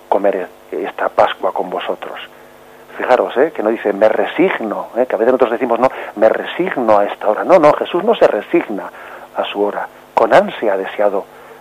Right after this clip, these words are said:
pre-, comer esa Pascua con nosotros. Creo que es importante que entendamos esta espiritualidad en la que Jesús nos, nos, nos ayuda, ¿no?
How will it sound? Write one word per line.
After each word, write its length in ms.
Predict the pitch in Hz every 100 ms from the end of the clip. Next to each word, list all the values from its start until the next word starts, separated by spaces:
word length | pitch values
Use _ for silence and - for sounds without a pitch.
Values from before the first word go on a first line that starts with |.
| - -
pre-, 160 | - 98 - -
comer 300 | 120 101 92
esa 220 | - 92
Pascua 400 | 101 95 95 -
con 160 | 92
nosotros. 480 | 90 - 90 - - - - - - - - - - - - - - - -
Creo 180 | - 120
que 60 |
es 80 | -
importante 580 | 117 104 - 120 107 107
que 80 | 104
entendamos 420 | 104 104 110 -
esta 280 | - 131 120 - - - - -
espiritualidad 720 | - - 117 113 98 95 113 120
en 80 | 120
la 80 | 107
que 120 | 101
Jesús 300 | 101 - 131
nos, 240 | 120 107
nos, 260 | 107 101 -
nos 220 | 107 95
ayuda, 380 | - 135 123 98
¿no? 180 | 113